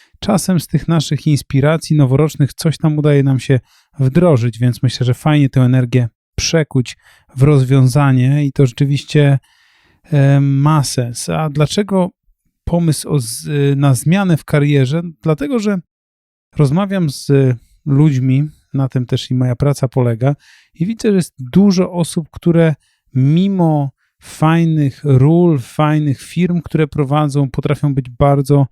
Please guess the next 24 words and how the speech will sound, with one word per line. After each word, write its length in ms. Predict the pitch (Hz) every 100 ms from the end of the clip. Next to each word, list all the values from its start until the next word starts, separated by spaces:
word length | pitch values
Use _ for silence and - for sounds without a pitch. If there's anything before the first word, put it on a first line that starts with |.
| _ _ _ -
niezadowolone, 1120 | 143 151 143 147 165 262 311 233 143 147 208 - _ _ _
e, 140 | 165 170
lub 160 | 190 -
czasem 460 | - 240 190 180 170
ich 120 | -
praca 400 | - 185 175 170
nie 120 | 165
daje 280 | 165 160 156
im 200 | 156 165 _
tyle 280 | - 196 190
radości, 960 | 160 131 135 135 - - 135 135 208 202
ile 180 | 151 147
mogłaby 460 | 151 160 147 131
im 120 | 131
dawać. 400 | 120 107 104 107
Radości, 460 | 120 110 151 - -
satysfakcji, 880 | - 131 123 - 143 147 - 131 110 _ _ -
spełnienia. 560 | - 165 147 120 120
I 100 | 170
to 120 | 151
mnie 240 | 202 202 185 _ _ _
osobiście 640 | - 151 - 151 185 - 151
bardzo 300 | 160 156 147
frustruje, 800 | 143 147 - 160 131 123 143